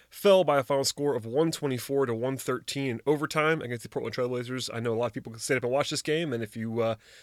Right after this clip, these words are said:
did, you were treated to a pretty entertaining product. Um, the first half, not so much, even though it was co-, it was, it was definitely competitive in the first half and a close-fought first half,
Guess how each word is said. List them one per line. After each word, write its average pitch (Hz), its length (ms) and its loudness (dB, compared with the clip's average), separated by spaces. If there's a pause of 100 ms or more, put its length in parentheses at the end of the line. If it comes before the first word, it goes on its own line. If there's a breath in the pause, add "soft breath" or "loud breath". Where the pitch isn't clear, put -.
(140 loud breath)
did, 185 240 10
you 147 60 -2
were 135 60 -2
treated 151 240 0
to 147 80 0
a - 40 2
pretty 151 200 -2
entertaining 143 340 0
product. 127 420 -2 (320 loud breath)
Um, 110 180 -4
the 107 100 -8
first 135 240 -2
half, 139 300 2 (800)
not 131 240 2
so 143 140 4
much, 147 300 2
even 131 160 -2
though 127 60 2
it 123 60 0
was 120 180 -2
co-, - 160 -6
it 147 100 -2
was, 139 200 -6
it 139 60 -4
was 135 80 -2
definitely 180 240 -2
competitive 123 460 0
in 110 60 -4
the 107 60 -4
first 117 240 -2
half 123 300 0
and 113 140 -6
a 110 100 -4
close-fought 135 600 -2
first - 280 -6
half, 107 300 -4